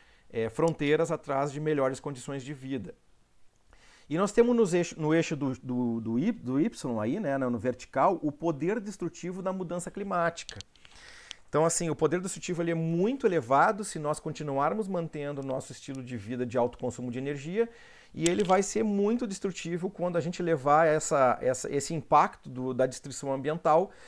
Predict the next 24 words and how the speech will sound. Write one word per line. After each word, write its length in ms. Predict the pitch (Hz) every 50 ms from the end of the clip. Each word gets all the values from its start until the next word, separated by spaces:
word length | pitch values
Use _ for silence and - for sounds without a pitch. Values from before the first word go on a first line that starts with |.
| - - - -
pra 140 | - 160 165
cima 420 | 170 - - 156 165 175 180 175
da 120 | 170 165 170
questão 340 | - 180 175 - - 180 175
social, 560 | - - - - - - 220 202 202 196 -
que 80 | -
é 40 | 147
aquilo 200 | 143 - 165 185
que 80 | 175 -
o 60 | 170
Félix 340 | - - 165 160 165 - -
tava 160 | 165 170 175
falando 300 | - - 170 170 170 170
na 80 | 175 185
abertura, 520 | 165 208 208 208 - 180 165 156 120 113
né? 100 | 107 110
A 60 | 120
gente 120 | - - -
tem 100 | 151 165
que 100 | - 190
levar 220 | 160 139 139 160
em 40 | 175
consideração 580 | - 175 170 - 156 143 143 - 180 220 220
isso. 320 | 147 117 - - - -